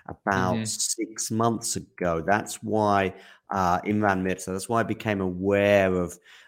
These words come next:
Speaker 1: uh, a little bit regarding the, the plan and then the, the plan not working out in terms of the U S Open. This was
Speaker 2: <clears throat>
Speaker 1: probably after the U S Open, I'd, I'd guess about September, October. And at that juncture, he more or less said,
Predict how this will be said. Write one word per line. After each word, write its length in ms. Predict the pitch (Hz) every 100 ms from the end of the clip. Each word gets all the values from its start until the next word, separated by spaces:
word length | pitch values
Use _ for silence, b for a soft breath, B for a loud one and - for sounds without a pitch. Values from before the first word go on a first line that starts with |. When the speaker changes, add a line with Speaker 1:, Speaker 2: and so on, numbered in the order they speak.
| _ -
Speaker 1:
uh, 480 | 87 82 85 85 -
a 60 |
little 260 | 92 120 120
bit 220 | 104 -
regarding 640 | 92 82 92 92 87 90 87
the, 120 | 87
the 140 | 76
plan 580 | - - 101 98 92 87
and 100 | 85
then 140 | 90 90
the, 200 | 87 87
the 60 | -
plan 400 | - 95 90 90
not 180 | 87
working 400 | 80 90 - 87
out 240 | 85 87 76
in 140 | 82
terms 220 | 87 85
of 40 | 80
the 60 |
U 120 | 87 104
S 160 | -
Open. 300 | 85 85 87 - B B -
This 180 | 131 -
was 100 | 123
Speaker 2:
<clears throat> 80 |
Speaker 1:
probably 640 | - 175 170 117 117 104 - -
after 340 | 113 120 117
the 80 | 104
U 80 | 98
S 120 | -
Open, 200 | 95 85
I'd, 160 | 95 -
I'd 140 | 95
guess 160 | 110 107
about 180 | 101 -
September, 480 | - - 104 95 92
October. 600 | 85 - 98 98 87 78 B B B
And 100 | 98
at 100 | 92
that 260 | 107 110 104
juncture, 480 | 107 98 95 - 90
he 360 | 95 95 85 b b b b -
more 440 | 123 131 123 113
or 40 |
less 380 | 101 95 92 -
said, 340 | 98 90 85